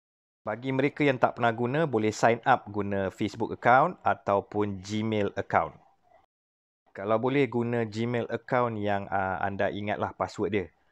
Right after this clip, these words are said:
Ini adalah menu utama. Anda mempunyai lebih enam puluh ribu template, ah, untuk anda pilih pelbagai-bagai jenis template yang anda boleh gunakan secara percuma.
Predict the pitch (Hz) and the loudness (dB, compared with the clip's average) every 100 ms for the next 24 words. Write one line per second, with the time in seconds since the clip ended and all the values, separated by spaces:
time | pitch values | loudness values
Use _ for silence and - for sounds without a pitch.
0 | _ _ _ _ _ _ _ _ _ _ | _ _ _ _ _ _ _ _ _ _
1 | _ _ _ - 117 135 156 202 214 123 | _ _ _ -14 -6 -4 -2 -2 -2 -2
2 | 120 120 123 123 110 113 120 120 - 104 | 0 0 0 0 -2 -4 -4 -4 -6 -4
3 | 104 98 123 202 - - 101 104 113 113 | -4 -2 -6 -8 -16 -8 -6 -4 -2 -2
4 | 107 104 98 104 107 104 - 107 98 98 | -4 -6 -6 -6 -4 -6 -8 -6 -4 -4
5 | 90 101 87 90 104 107 104 110 101 107 | -4 -6 -6 -6 -4 -6 -6 -6 -4 -6
6 | 101 104 - 104 107 123 113 - - 87 | -6 -8 -6 -6 -4 -2 -2 -4 -18 -14
7 | 80 95 - - 98 101 - 131 113 117 | -12 -12 -10 -8 -6 -6 -4 -2 0 0
8 | 175 _ _ _ _ - 101 107 110 113 | -2 _ _ _ _ -6 -4 -2 -4 -4
9 | 107 110 110 113 - 113 131 139 113 - | -2 -2 -2 -6 -6 -8 -4 -2 -2 -4
10 | 104 92 104 107 107 104 110 117 113 120 | -8 -6 -6 -4 -4 -4 -4 -4 -4 -6
11 | 113 - 135 127 - 131 123 123 120 - | -6 -6 -4 -4 -2 -2 0 -2 -4 -2
12 | 127 127 123 - 123 98 | 0 0 -4 -4 -2 -4